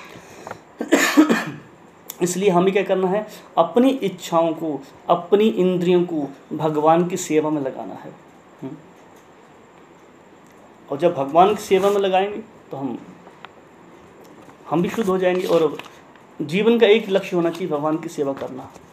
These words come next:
हम्म। और भगवान कितने कृपालु हैं, हम्म। क्या कहा यहाँ पे? भगवान कहते हैं अब आगे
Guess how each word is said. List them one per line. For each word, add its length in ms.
हम्म। 120
और 80
भगवान 280
कितने 380
कृपालु 460
हैं, 300
हम्म। 100
क्या 140
कहा 220
यहाँ 180
पे? 120
भगवान 480
कहते 280
हैं 100
अब 160
आगे 240